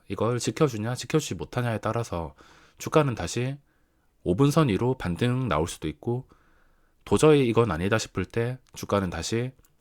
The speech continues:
저점을 깨버릴 수가 있습니다. 일단은 플러스가 찍혀있긴 하지만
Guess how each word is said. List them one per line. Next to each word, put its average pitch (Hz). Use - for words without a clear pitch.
저점을 135
깨버릴 143
수가 -
있습니다. 78
일단은 120
플러스가 127
찍혀있긴 120
하지만 87